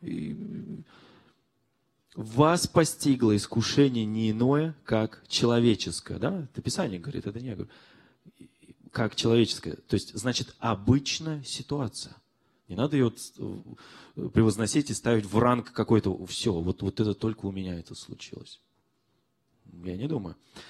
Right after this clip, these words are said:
А, Писание говорит: "И все, что в мире, похоть плоти, похоть очей и гордость житейская, не есть от Отца".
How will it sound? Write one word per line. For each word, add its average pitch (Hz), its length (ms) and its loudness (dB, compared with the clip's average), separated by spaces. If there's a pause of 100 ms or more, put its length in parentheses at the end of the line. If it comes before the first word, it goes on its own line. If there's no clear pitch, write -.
(2750)
А, 101 480 0 (560)
Писание 143 300 2
говорит: 127 360 4 (580)
"И 120 120 0
все, 151 540 8
что 113 300 2
в 107 120 -4
мире, 139 440 0 (540)
похоть 117 460 -6
плоти, 135 460 0 (1000)
похоть 107 360 -2
очей 104 460 -2 (500)
и 90 120 -6
гордость 131 720 -2 (300)
житейская, 90 880 -4 (360)
не 160 300 0
есть 170 380 2
от 117 140 0
Отца". 82 400 -4